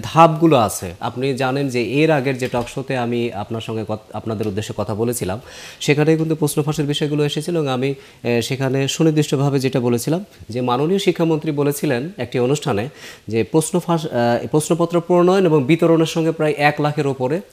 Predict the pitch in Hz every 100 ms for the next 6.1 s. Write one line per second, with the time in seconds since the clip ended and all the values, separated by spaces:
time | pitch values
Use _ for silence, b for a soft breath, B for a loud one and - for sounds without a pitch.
0 | - 143 139 135 139 131 120 123 123 127
1 | 117 101 98 107 120 143 139 147 160 160
2 | - 165 175 190 185 180 156 143 127 117
3 | 127 117 98 87 - - B B B B
4 | 147 - 160 160 185 180 151 156 156 165
5 | 165 190 185 160 147 139 123 107 90 78